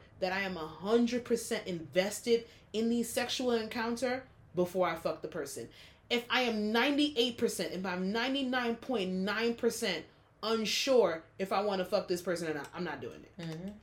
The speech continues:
Speaker 1: At where I'm at right now in this life. And that's why I say my celibacy,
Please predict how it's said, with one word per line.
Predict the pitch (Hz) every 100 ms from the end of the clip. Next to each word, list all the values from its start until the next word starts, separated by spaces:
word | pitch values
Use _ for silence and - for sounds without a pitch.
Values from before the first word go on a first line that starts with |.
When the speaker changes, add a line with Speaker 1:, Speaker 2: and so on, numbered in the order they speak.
| - 196
Speaker 1:
At | 196
where | 214
I'm | 196 185
at | 175
right | 165 160
now | 156 147
in |
this | 135 -
life. | 123 - - -
And | 165
that's | 190 226
why | 240
I |
say | 214
my | 214 185
celibacy, | 269 294 233 233 226 196